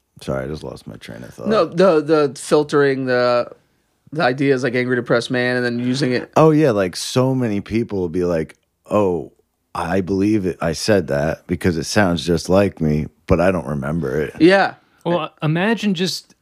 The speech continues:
Speaker 3: reading on paper, um, "That's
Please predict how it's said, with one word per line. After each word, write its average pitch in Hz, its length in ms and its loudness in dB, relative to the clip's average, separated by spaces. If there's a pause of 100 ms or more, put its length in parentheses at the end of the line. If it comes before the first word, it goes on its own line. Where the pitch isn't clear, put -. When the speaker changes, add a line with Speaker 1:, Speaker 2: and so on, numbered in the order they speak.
Speaker 3:
reading 135 640 -2
on 120 300 2
paper, 117 680 0 (960)
um, 98 480 -4 (760)
"That's 143 420 0